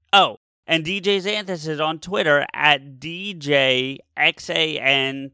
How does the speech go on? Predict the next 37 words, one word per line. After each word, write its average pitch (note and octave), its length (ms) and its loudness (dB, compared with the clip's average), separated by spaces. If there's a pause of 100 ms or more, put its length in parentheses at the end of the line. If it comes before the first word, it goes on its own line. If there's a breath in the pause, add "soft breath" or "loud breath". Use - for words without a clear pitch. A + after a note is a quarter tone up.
(100)
T E3 340 -4
H C#3+ 500 0
U B2+ 400 -4
S. A#2 380 -2 (400)
Make D3+ 160 -2
sure F3+ 160 -2
to E3 100 0
follow E3+ 320 2
that D#3+ 240 2
for D#3 200 -6
show D#3+ 340 2
updates. B2 480 -4 (160)
We F3 140 2
want G3+ 300 4
to G#3 240 -4
thank F3+ 420 4
logo F3 380 4
designer D3 560 4
and C#3+ 140 -4
show D#3+ 280 2
friend C#3 420 2
Mike C#3 300 4
for B2+ 240 4
his B2 120 0
work D#3 380 0
on C#3 100 -2
our A#2+ 160 4
awesome D3 400 4
logo. B2+ 520 0 (240)
You D3+ 100 -10
can F3+ 160 -2
contact G3+ 540 2
him C#3+ 160 -8
for C#3 100 0
artwork C#3+ 640 2
via D3 540 -4
email A#2+ 400 2